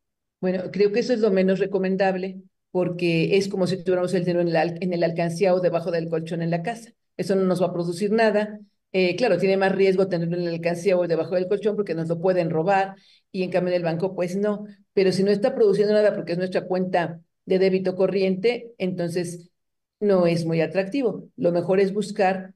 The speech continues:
esos apartados, que es a lo que también se refería Oscar, de que se hacen transferencias a, cada mes, cada quincena, de X cantidad a una cuenta que el mismo banco me promueve y que me va a dejar un interés.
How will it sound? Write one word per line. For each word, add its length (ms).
esos 340
apartados, 580
que 100
es 100
a 40
lo 120
que 80
también 260
se 80
refería 640
Oscar, 480
de 120
que 100
se 120
hacen 220
transferencias 560
a, 200
cada 380
mes, 300
cada 220
quincena, 480
de 180
X 220
cantidad 460
a 340
una 260
cuenta 380
que 80
el 60
mismo 260
banco 340
me 120
promueve 520
y 100
que 100
me 100
va 60
a 60
dejar 240
un 120
interés. 500